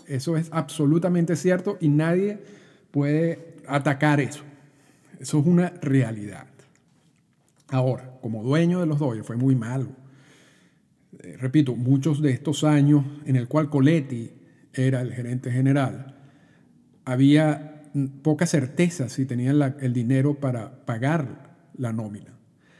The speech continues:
De hecho, Coletti dice en su libro que, que eso era mentira, que él nunca, que, que nunca hubo esa presión económica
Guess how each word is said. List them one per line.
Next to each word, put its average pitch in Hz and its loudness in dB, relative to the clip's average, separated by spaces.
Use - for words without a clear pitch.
De 143 4
hecho, - -2
Coletti 135 2
dice 175 4
en 127 2
su 139 2
libro 123 4
que, 113 -10
que 131 0
eso 147 2
era 143 2
mentira, 127 2
que 127 -6
él 131 4
nunca, 151 2
que, 123 -6
que 131 -4
nunca 151 4
hubo 156 6
esa 143 0
presión 131 -2
económica 135 0